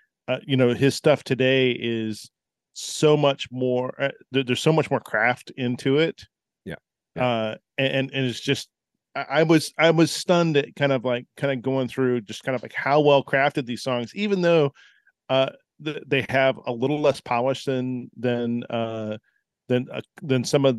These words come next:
Speaker 1: some stuff on previous albums. You know, it, it's, it's a very straightforward, you know, some of it's just kind of straightforward rock and roll.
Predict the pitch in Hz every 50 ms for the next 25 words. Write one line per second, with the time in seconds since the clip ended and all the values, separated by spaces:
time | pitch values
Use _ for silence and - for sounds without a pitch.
0 | 104 - - - 123 117 - - 143 127 - - 127 117 110 - - 170 185 175
1 | 151 151 143 - - 120 110 110 110 107 110 110 110 110 - - _ _ _ _
2 | _ _ _ _ _ 120 113 110 107 - _ _ 135 139 - - 135 120 - 135
3 | 117 - - 131 - 127 120 95 123 117 127 139 131 - - 139 135 123 - -
4 | 127 123 127 123 123 120 120 117 107 104 117 - _ _ _ _ _ - 135 131
5 | 131 117 - 143 151 143 123 127 113 - 123 117 - _ _ - 135 120 - -
6 | 123 117 - - 123 120 117 110 113 110 - - 107 104 110 120 123 110 87 -
7 | 65 -